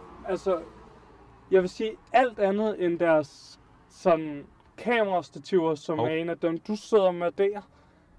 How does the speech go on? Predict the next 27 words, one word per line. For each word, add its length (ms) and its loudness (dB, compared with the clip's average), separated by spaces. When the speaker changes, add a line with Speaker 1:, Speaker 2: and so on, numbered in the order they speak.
Speaker 1:
Alt 240 0
andet 260 -2
end 200 -6
dem, 200 0
det 100 -6
skal 160 -8
du 40 0
ikke 120 -4
købe, 240 0
men 200 -12
alt 220 0
andet, 300 -2
gå 140 4
ind 80 0
og 80 0
køb. 300 -4
Speaker 2:
Ja. 200 0
Speaker 1:
Fordi 240 0
det 100 -2
er 40 -2
bare, 360 4
det 60 -4
er 60 -4
kvalitet 500 0
hele 240 -8
vejen. 320 -8
Speaker 2:
Ja. 160 -4